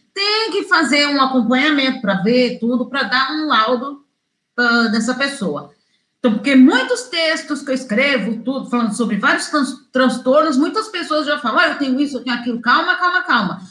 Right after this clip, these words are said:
Não é apenas, é, você sabendo das características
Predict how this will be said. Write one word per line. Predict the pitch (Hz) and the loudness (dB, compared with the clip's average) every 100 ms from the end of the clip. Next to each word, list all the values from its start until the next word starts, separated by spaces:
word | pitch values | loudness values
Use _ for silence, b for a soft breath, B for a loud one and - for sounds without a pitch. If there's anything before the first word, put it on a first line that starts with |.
| B | B
Não | 226 247 | 4 6
é | 302 370 370 | 4 2 0
apenas, | 370 320 359 359 359 - - - | 0 0 2 4 2 2 -6 -2
é, | 285 269 262 240 214 190 170 - - _ _ _ _ _ | 0 2 2 0 -2 -2 -4 -6 -10 _ _ _ _ _
você | 220 190 285 | -4 -2 0
sabendo | - 220 277 262 | 0 2 2 2
das | 285 392 - | 2 2 2
características | 359 349 - 277 262 311 - 339 339 | 2 2 -2 -2 -2 -2 -8 -12 -14